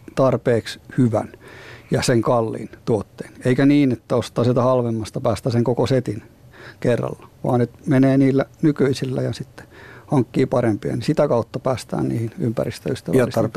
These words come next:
Speaker 1: tuotteisiin.
Speaker 2: monipuolisen. Eli
Speaker 1: Kyllä.
Speaker 2: nyt on, sä a-, puhut silloin alussa siitä lajeista,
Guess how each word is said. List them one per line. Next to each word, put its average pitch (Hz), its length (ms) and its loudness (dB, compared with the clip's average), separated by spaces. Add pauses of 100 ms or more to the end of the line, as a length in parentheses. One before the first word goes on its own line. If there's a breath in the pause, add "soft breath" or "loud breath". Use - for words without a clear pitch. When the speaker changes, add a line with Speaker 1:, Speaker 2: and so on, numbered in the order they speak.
(160)
Speaker 1:
tuotteisiin. - 60 -
Speaker 2:
monipuolisen. - 600 -2 (220)
Eli 101 100 -8
Speaker 1:
Kyllä. 135 260 2
Speaker 2:
nyt 131 160 -2
on, 131 80 -6 (380)
sä 113 180 2
a-, - 220 0 (100)
puhut 151 200 2
silloin 147 200 4
alussa 139 280 -2
siitä 120 280 -2
lajeista, 104 580 0